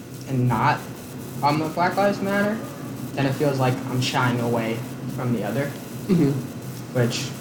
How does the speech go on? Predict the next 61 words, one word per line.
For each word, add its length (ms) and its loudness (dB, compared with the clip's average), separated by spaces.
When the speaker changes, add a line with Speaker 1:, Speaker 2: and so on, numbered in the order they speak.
Speaker 1:
I'm 160 2
trying 400 -2
not 240 -6
to 120 -4
do. 240 2
Speaker 2:
Oh, 260 4
yeah. 280 4
No, 120 4
I, 40 6
I 40 4
Speaker 1:
So. 260 4
Speaker 2:
think 160 6
you're 100 4
willing 240 4
to 140 -2
look 240 -4
at 80 -6
something 400 -4
head 180 -6
on, 140 0
Speaker 1:
Yeah. 240 6
Speaker 2:
which 80 0
is 100 -6
good. 180 -6
Speaker 1:
I'm 100 -2
trying 440 4
to 160 2
be 200 2
authentic 600 2
here. 420 -2
Speaker 2:
<laughs> 80 -4
And 460 4
people 260 8
Speaker 1:
And 100 6
Speaker 2:
have 120 4
their 140 4
opinions. 600 4
You 80 8
Speaker 1:
Yeah. 140 10
Speaker 2:
guys 100 4
can 160 4
have 160 4
your 120 6
opinion, 500 4
you 80 4
Speaker 1:
And 100 6
Speaker 2:
know? 80 4
Speaker 1:
have 220 6
your 100 6
opinion 480 2
if 140 2
you 60 4
have 180 2
questions 580 2
or 60 6
Speaker 2:
Yeah, 100 8
Speaker 1:
you 60 8
Speaker 2:
you 80 8
Speaker 1:
wanna 160 8
Speaker 2:
can 200 6
qu-, 120 -2